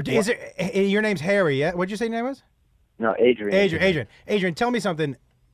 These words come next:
Speaker 1: I-, is there, s-, is there, are you asking that? Is there, like, a dream that you have that you're bumping up against, or is, were you just curious?
Speaker 3: No, I was just curious. And
Speaker 1: Yeah.
Speaker 3: I have another question.
Speaker 1: Yeah.
Speaker 2: Yep.
Speaker 3: Why is your clothing so darn expensive?
Speaker 2: <laughs>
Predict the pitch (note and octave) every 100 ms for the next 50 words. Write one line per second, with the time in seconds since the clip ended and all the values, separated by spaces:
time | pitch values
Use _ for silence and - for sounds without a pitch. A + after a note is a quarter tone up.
0 | - F3 F#3 E3+ F#3 - F#3+ F3+ E3 F#3+
1 | G#3 A3 A3 A3 - E3+ G3+ F#3 G3+ G3
2 | A3 G#3+ F#3+ D#3+ F#3+ G3+ G3 - D#3+ D3+
3 | C#3+ D3 F3 F3+ E3 C#3+ E3 E3+ F#3 F#3+
4 | F#3+ E3+ D3+ C3+ D3 C#3+ D3 C#3+ D3 D3+
5 | F#3+ G#3+ A#3+ - D3 C#3+ C#3 B2+ D3+ C3+
6 | C3 D3 G#2+ E2 - _ _ _ _ _
7 | _ _ _ _ _ - C3+ D#3+ A#2 G#2+
8 | G#2+ A#2 - A#2+ A2+ G2 G2 - B2+ C#3+
9 | C3+ C3 C#3 A2 G2 A2 G#2+ G2 F#2+ F#2+
10 | G#2 F#2+ _ _ - F3 D#3 - _ -
11 | B2 _ _ _ _ _ _ _ G#2 G#2+
12 | B2 D3+ E3+ C3+ B2 B2 G#2+ - D3 D3
13 | C3+ C3 - C3+ C3+ C3 A#2 A#2+ A2+ -
14 | F#2 _